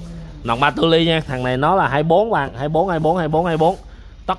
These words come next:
cả là hai bốn hết luôn nha, nòng ba mươi tư ly bạn. Đầu bò của nó rồi, đây, đầu bò chén dao đầy đủ bạn. Đó, cần là thẳng nha. Lô này ba triệu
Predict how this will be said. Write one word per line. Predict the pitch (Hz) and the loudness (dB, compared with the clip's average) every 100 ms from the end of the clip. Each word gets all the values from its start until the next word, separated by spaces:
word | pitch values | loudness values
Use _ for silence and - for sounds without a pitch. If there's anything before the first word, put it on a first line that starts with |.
| - | -4
cả | - 143 | -2 0
là | 175 | 0
hai | 156 | 0
bốn | 160 180 220 | 2 2 2
hết | 214 | 2
luôn | 208 180 | 2 2
nha, | 180 156 | 0 -2
nòng | 147 139 | -4 -2
ba | 156 160 | -2 0
mươi | 165 | 0
tư | 160 170 | 2 4
ly | 165 170 | 6 4
bạn. | 175 139 135 - - - - - - - - - - | 2 0 -4 -12 -18 -18 -18 -18 -18 -18 -18 -18 -6
Đầu | 120 | 2
bò | 131 127 | 4 4
của | 147 | 2
nó | 170 | 2
rồi, | 170 131 - | 0 -2 -2
đây, | 147 - - | -4 -4 -12
đầu | 113 | -2
bò | 120 117 | 0 0
chén | 127 170 | 0 -2
dao | 156 139 | 0 0
đầy | 123 | 2
đủ | 113 147 | 2 2
bạn. | 170 117 - - | 0 -2 -8 -8
Đó, | 113 151 - - - - - - | -2 -2 -4 -16 -16 -16 -16 -12
cần | - 113 110 | -2 -2 0
là | 110 113 113 | 0 2 0
thẳng | 107 107 170 | -2 -4 0
nha. | 175 - - - - - - | 0 -2 -14 -18 -18 -18 -8
Lô | 123 139 | -2 0
này | 127 | 2
ba | 127 139 | 2 2
triệu | 123 | 2